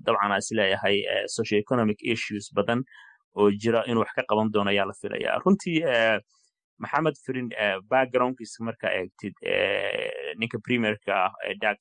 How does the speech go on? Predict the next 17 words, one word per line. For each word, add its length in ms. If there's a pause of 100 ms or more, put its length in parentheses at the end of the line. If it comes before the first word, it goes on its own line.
Ford 160
ayuu 220
wuxuu 180
kala 180
talinayay 540
arrimaha, 400 (540)
eh, 260
dhalinyarada 720
iyo 220
maaragtay, 560 (100)
eh, 380
in, 80 (100)
eh, 280
opportunities 600
iyo 140
fursado, 360
eh, 400